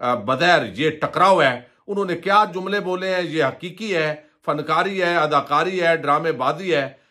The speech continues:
या वाकयातन काजी साहब का ये मौकफ है, इस पर भी बात करेंगे। नवाज शरीफ अब लंदन भाग जाएगा,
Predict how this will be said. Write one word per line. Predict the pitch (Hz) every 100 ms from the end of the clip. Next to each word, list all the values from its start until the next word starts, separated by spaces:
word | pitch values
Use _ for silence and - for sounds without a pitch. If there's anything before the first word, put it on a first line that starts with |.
| -
या | 220
वाकयातन | 220 175 196 240 226 220 226
काजी | 170 160 165
साहब | 170 175 151
का | 160
ये | 139 165
मौकफ | 135 127 175 -
है, | 151 147 -
इस | 156
पर | 185
भी | 160
बात | 127 135 147
करेंगे। | 180 208 175 151 143 _ _ -
नवाज | 214 262 269
शरीफ | - 208 202 160
अब | 175 170
लंदन | 147 160 175 170
भाग | 101 107 131 170
जाएगा, | 180 175 175 160 139